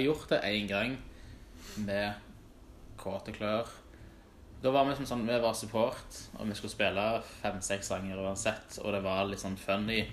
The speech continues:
Vi spilte for et litt sånn eldre publikum, og det funket den gangen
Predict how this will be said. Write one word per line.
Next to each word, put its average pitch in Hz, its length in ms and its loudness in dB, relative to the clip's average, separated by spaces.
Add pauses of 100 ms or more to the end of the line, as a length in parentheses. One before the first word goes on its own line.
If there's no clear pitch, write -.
(140)
Vi 107 140 -4
spilte 101 200 -2
for 98 120 -4
et 95 60 -6
litt 95 100 -6
sånn - 80 -4
eldre 101 320 -2
publikum, 107 500 -2 (800)
og 127 100 -4
det 123 140 6
funket 127 380 4
den 127 220 2
gangen 117 400 2